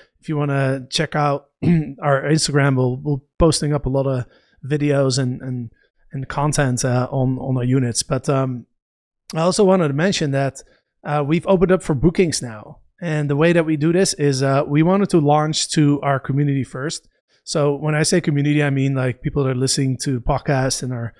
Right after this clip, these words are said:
on our email list, but also the people that are on our Free Wild email list, right? So we've been, during the renovations, we've been building up an email list for people that are interested in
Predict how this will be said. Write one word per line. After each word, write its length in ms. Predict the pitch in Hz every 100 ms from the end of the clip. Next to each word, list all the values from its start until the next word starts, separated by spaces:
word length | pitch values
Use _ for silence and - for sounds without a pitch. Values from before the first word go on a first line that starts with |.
| _ _ _
on 140 | - 175
our 120 | 165
email 280 | 160 160 151
list, 300 | 156 156 -
but 100 | 147
also 280 | 180 - 165
the 100 | 147
people 380 | 165 165 147 131
that 240 | 139 139 -
are 280 | 135 139 151
on 200 | 135 135
our 340 | 139 127 123
Free 360 | - - 190 185
Wild 340 | 151 123 120 _
email 300 | 165 147 123
list, 400 | 127 113 - - - _ _
right? 220 | 143 147 143
So 240 | 151 139
we've 240 | 135 160
been, 340 | 143 156 147 139 135 147
during 300 | 135 175 180
the 60 | 160
renovations, 600 | 156 147 165 160 135 156
we've 160 | 143
been 160 | 147 127
building 340 | 151 147 139
up 160 | 147 143
an 140 | 135
email 280 | 160 151 127
list 260 | 139 131 -
for 100 | 131
people 260 | 151 147
that 80 | 135
are 120 | 131
interested 560 | 127 147 - - 139 117
in 300 | - 139 131